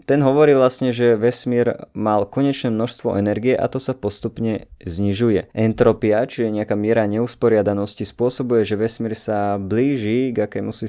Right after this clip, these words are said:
stavu maximálneho chaosu a minimálnej energie, čo znamená, že nemôže byť večný. Keďže maximálna entropia ešte nenastala, vesmír nemôže byť bez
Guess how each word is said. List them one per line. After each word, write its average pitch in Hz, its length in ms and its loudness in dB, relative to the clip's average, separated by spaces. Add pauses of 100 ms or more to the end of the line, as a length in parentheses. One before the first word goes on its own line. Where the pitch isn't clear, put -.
(140)
stavu 104 400 0
maximálneho 113 560 -2
chaosu 117 800 0
a 110 80 -2
minimálnej 131 480 2
energie, 127 560 2
čo 117 160 -4
znamená, 123 400 0
že 120 160 0
nemôže 120 560 2
byť 120 240 -4
večný. 104 420 -2 (140)
Keďže 107 160 0
maximálna 123 640 2
entropia 113 640 2
ešte 104 240 -4
nenastala, 95 800 -2
vesmír 131 480 -2
nemôže 135 400 0
byť 120 240 -4
bez 120 160 -4